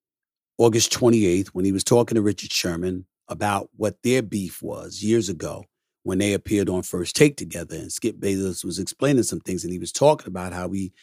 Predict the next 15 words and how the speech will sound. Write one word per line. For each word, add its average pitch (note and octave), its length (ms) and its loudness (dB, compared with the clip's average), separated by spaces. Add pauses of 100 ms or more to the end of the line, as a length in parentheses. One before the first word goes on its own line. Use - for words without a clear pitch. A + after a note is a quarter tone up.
(840)
were A2 160 -2
on G#2+ 240 2
probation, F#2 720 2
but D#2+ 220 -8
it E2+ 100 -6
wasn't F2+ 380 -2
because F2 360 -12
of E2 140 -16
me. G2 280 2
So - 200 -4
when E2 240 -6
Richard G2 280 -2
Sherman D#2+ 340 -6
attacked - 500 2
him, F#2 200 -12